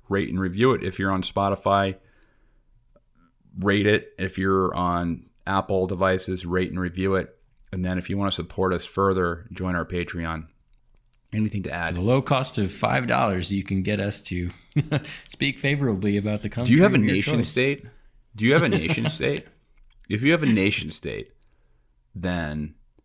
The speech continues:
Speaker 1: for five dollars, all we will do is, um, you know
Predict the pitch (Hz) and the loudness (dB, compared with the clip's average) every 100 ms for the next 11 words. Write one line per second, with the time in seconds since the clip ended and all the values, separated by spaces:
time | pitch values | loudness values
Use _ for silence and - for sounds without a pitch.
0 | _ _ 92 - 98 101 95 80 80 64 | _ _ -10 -2 0 2 0 0 -2 -4
1 | 62 - - _ _ - 92 - - 95 | -8 -10 -14 _ _ -20 -20 -16 -2 0
2 | 98 98 90 87 82 80 73 71 - - | 0 0 -2 -6 -6 -6 -6 -8 -10 -14
3 | _ _ _ _ _ _ _ _ _ _ | _ _ _ _ _ _ _ _ _ _
4 | - 82 53 58 - 92 82 53 | -10 -10 -10 -14 -14 -12 -10 -10